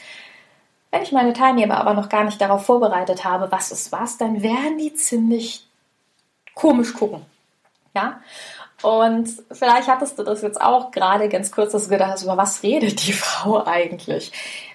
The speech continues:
Hm, das heißt, sprichst du eventuell mit vielen Fremdworten? Und wenn, dann ist es ganz gut, dass du diese Fremdworte erstmal erklärst.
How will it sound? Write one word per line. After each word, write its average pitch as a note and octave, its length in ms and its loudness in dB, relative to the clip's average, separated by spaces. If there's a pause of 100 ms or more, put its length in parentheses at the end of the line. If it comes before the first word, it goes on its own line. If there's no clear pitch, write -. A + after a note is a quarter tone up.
Hm, A3 520 0
das G3+ 160 -6
heißt, A3+ 480 0
sprichst - 520 -4
du C#4+ 80 0
eventuell G3+ 1080 2 (840)
mit G#3 260 -2
vielen C4 720 2
Fremdworten? B3 1080 0 (920)
Und G3+ 220 0
wenn, G#3 320 2
dann A3+ 160 2
ist A3+ 140 0
es A3+ 160 -2
ganz G3+ 240 -4
gut, A#3 380 -2
dass - 180 -2
du G#3 140 -2
diese G#3 320 0
Fremdworte G3+ 720 0
erstmal F3+ 840 -2
erklärst. E3 800 -6